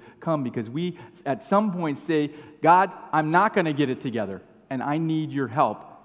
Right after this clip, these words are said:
Help me." And as you do that, God is able to work in you to do what you can't do. As we're thoughtful over the next few,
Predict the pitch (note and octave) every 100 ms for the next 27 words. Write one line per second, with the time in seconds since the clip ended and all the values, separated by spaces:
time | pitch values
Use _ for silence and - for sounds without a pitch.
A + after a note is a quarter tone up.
0 | _ - F3 F#3+ E3 C3 G#2 - A#2 B2+
1 | A#2+ G#2+ A#2 B2+ F3 F#3+ G3+ G3+ - -
2 | - A2 A2 G#2+ A#2+ A2+ G#2+ G#2 B2+ C#3+
3 | D3+ C#3 C3+ C3+ - - - _ _ _
4 | _ - G#2 A2 G#2+ G#2+ G2 - A2+ G#2+
5 | - F2 F#2 _ _ _ _ _ _ _
6 | _ _ _ _ _ _ _ _ _ _
7 | _ _ _ _ _ _ _ _ _ _
8 | _ _ _ _ _ _ _ _ - G#2+
9 | C#3 C#3 C3+ C#3 - G2+ - _ _ _
10 | _ _ _ _ _ _ _ _ _ -
11 | A#2 A2+ A2 A#2 - - A#2+ A2+ G#2+